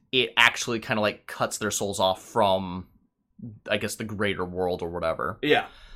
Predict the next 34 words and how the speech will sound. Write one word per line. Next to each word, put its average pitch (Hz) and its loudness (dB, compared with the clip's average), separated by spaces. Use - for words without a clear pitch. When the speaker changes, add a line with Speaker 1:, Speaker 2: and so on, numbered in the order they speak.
Speaker 1:
The 117 -2
Darkspawn 107 6
do 170 4
not 208 10
have 170 6
souls 160 2
to 147 0
begin 123 0
with. - -10
They 160 2
can 120 -4
still 160 0
manipulate 156 2
the 131 -4
forces 135 -4
of 107 -2
magic 170 0
and 240 -2
such, - 0
but 123 6
it's 120 -2
very 127 0
corrupted 101 -4
and, 98 -4
and 95 -6
whatnot. 87 -4
They 123 -2
do 180 0
have 180 6
a 147 -4
connection 123 -6
to 208 -6
the 196 -2
Fade 226 -4